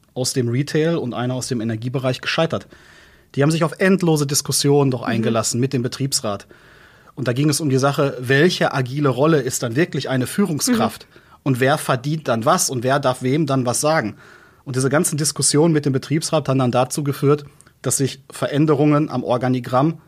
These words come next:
Speaker 1: gar nicht umsetzen ließen. Also es wurde alles wieder auf Null gedreht.
Speaker 2: Okay. <laughs> Oh je. Na okay, also hieße dann Aufbauorganisation lieber erstmal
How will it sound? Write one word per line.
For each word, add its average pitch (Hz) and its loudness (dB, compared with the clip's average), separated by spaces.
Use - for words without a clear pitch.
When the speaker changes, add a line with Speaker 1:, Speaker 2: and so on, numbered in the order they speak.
Speaker 1:
gar 127 2
nicht - 0
umsetzen 143 2
ließen. 110 -4
Also 113 -2
es - -8
wurde 151 -4
alles 143 0
wieder 135 2
auf 127 -4
Null 135 4
gedreht. 101 -6
Speaker 2:
Okay. 196 -6
<laughs> 294 4
Oh - 2
je. 202 2
Na 254 4
okay, 240 2
also 254 4
hieße 294 0
dann 254 2
Aufbauorganisation 247 2
lieber 233 0
erstmal 220 0